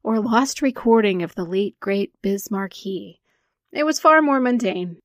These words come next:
The listener letter was played twice and overrode my voice. Now, the mistake was caught and fixed right away, accompanied by my having just four symptoms of a panic attack, not meeting the full-fledged criteria.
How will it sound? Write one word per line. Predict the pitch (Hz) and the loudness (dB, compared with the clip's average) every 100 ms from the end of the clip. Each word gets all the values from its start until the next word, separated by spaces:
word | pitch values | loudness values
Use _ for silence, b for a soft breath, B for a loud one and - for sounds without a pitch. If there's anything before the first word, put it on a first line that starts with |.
| _ | _
The | 262 | 2
listener | 285 339 - 294 | 2 0 0 2
letter | 240 233 226 220 | 4 6 4 2
was | 214 - | 0 -2
played | 262 262 | 0 0
twice | 240 320 320 330 - | 0 2 4 2 0
and | 285 277 | -4 -2
overrode | - 269 254 220 214 | 0 0 0 -2 -4
my | 208 190 | -4 -6
voice. | 196 - 190 - - _ _ _ _ _ _ _ | -6 -8 -8 -16 -20 _ _ _ _ _ _ _
Now, | 254 269 262 262 - | 0 4 4 4 -4
the | 294 285 | -6 -4
mistake | 302 - 466 523 | -4 0 -2 2
was | 508 - | 0 4
caught | 277 208 - 370 | 4 4 4 0
and | 339 | -4
fixed | - 208 - - - | 0 0 -2 -12 -6
right | 220 190 240 | 0 4 4
away, | 349 - - 359 - _ _ _ _ | 4 2 -4 -8 -10 _ _ _ _
accompanied | - 240 294 302 277 247 226 | -8 -2 -2 0 -2 -4 2
by | 226 220 226 | 4 4 2
my | 220 226 | 0 0
having | 226 208 214 | 0 -2 -2
just | 202 - | -4 -4
four | - - 269 370 | -14 -4 0 0
symptoms | - - 165 - 165 | -2 -6 -4 -6 -6
of | - | -8
a | |
panic | - 208 - - | -6 -6 -6 -8
attack, | - - - 233 | -6 -4 -2 -2
not | 220 208 - | 0 0 0
meeting | 220 202 190 | -2 -2 -6
the | 180 | -8
full-fledged | - 185 - - - - | -4 -4 -4 -6 -6 -8
criteria. | - - 185 285 247 240 | -6 -8 -6 -2 0 0